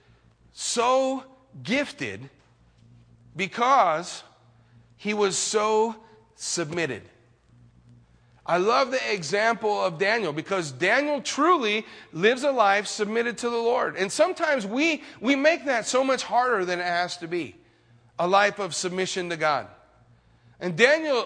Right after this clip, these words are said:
kind of shows us a way as we look in chapter six. But in reality,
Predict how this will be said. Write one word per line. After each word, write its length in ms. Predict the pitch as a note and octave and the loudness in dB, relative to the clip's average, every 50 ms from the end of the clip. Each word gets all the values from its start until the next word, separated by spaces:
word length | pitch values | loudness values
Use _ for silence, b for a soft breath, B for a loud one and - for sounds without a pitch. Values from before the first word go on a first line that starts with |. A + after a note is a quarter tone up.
| - - | -4 -8
kind 280 | - - A#3 C4 C#4+ C#4 | 0 2 2 2 2 0
of 80 | B3+ G3+ | -2 -2
shows 320 | - A#3 A3 A3 G#3+ E3+ | 0 2 2 2 2 0
us 140 | G#3 F3+ - | -4 -6 -2
a 80 | F#3+ | 0
way 240 | F3+ F3+ G#3 A#3+ A#3+ | 0 2 2 2 2
as 140 | A3 F#3+ D3+ | 2 0 0
we 100 | F#3 F#3 | -2 2
look 220 | G#3 A#3 A#3 - | 2 2 0 0
in 100 | A3 F#3+ | -4 -6
chapter 400 | - - G#3+ G#3+ G3+ G3 - F3+ | -2 0 2 2 2 0 -2 -6
six. 400 | C#3+ - - C#4+ D4 C4+ F#3+ - B B B B B B | -6 -4 -6 -4 -4 -4 -6 -10 B B B B B B
But 160 | - A#3 B3 | 4 4 4
in 200 | C4+ D4 D#4 D4 | 4 0 0 0
reality, 760 | C#4+ C4 A#3+ A3 A3+ C4 D#4+ E4 D#4 C#4+ G3+ G3+ G3+ G#3+ G#3 | 2 4 4 6 6 6 6 4 4 2 2 0 -2 -2 -4